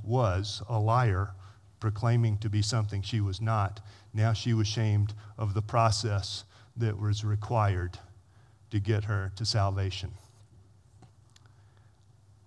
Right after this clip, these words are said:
I think we need to look at that. I think we need to look at the things that we're proud of. <clears throat> We need to look at the things that shame us. You know, things,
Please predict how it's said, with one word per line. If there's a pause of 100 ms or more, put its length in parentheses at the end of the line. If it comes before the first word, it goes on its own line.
(260)
I
think
we
need
to
look
at
that. (1120)
I
think
we
need
to
look
at
the
things (640)
that
we're
proud
of. (420)
<clears throat> (360)
We
need
to
look
at
the
things (340)
that
shame
us. (1200)
You
know,
things,